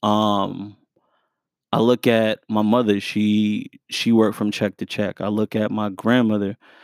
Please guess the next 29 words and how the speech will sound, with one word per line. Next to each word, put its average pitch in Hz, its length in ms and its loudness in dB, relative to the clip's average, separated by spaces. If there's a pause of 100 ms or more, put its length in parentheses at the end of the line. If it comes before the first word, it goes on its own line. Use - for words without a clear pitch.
(140)
she - 160 0
was 107 100 4
a 104 60 2
business 127 440 2
owner, 98 220 -4 (320)
right? 107 240 -2
So - 80 2
she - 280 -2
understood 117 580 4
finances 104 640 -4
and 104 140 -2
how 101 380 0
to, 104 340 -2 (680)
how 117 160 -2
to 107 100 2
utilize 104 640 4
it 107 260 0
and 101 160 -4
how 104 140 0
to 98 80 0
capitalize 101 1000 0
and, 101 600 -2
uh, 101 380 0 (480)
what 117 180 2
exactly 113 340 0
residual 104 480 0
income 110 420 -2
looked 98 240 -8
like. - 200 -10